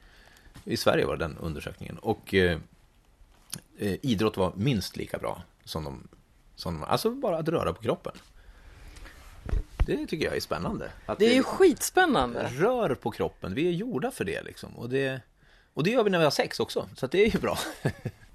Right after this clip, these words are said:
Speaker 2: Jag, jag tänker att jag ser dig också som en slags, eh, katalysator. Eh, du får idéer och så skapar du samarbeten och sammanhang. Och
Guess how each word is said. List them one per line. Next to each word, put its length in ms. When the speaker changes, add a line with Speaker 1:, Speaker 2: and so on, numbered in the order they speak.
Speaker 2:
Jag, 180
jag 180
tänker 360
att 360
jag 260
ser 220
dig 160
också 300
som 180
en 100
slags, 440
eh, 240
katalysator. 1900
Eh, 760
du 160
får 540
idéer 680
och 80
så 100
skapar 540
du 360
samarbeten 1200
och 360
sammanhang. 760
Och 300